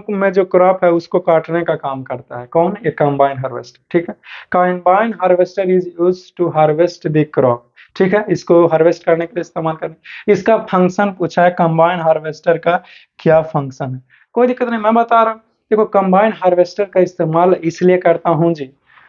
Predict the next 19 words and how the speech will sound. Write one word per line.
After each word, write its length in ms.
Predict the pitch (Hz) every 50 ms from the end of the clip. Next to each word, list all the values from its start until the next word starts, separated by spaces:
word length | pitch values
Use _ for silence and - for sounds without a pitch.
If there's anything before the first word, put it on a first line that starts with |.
| _ _ -
ताकि 400 | 170 165 170 170 - 147 143 143 - _ _ _ _ _ _ _ _ _ _ _ _ _ _ _ _ _
जैसे 400 | 165 156 202 214 214 - 254 254
कि 160 | 254 254 254
आप 200 | 240 226 233 233 233
क्या 120 | - 214 220
करते 340 | 214 220 214 208 214 -
हो 120 | 180 151 160 170 - -
अभी 220 | 170 170 190 185
भी 140 | 160 151 151 165 170 _ _ _
कि 140 | 185 185
हसुआ 340 | - 165 175 170 - 202 190
लेके 240 | 190 196 190 190 185
जाओगे 260 | 180 185 185 185 185
खेत 280 | 185 - - 190 185 185
में, 180 | 180 185 185 180
यो 220 | 180 175 185 185
धान 240 | 175 156 170 180 180
पकड़ा 340 | 175 170 175 170 180 175 180
हुआ, 240 | 175 175 180 180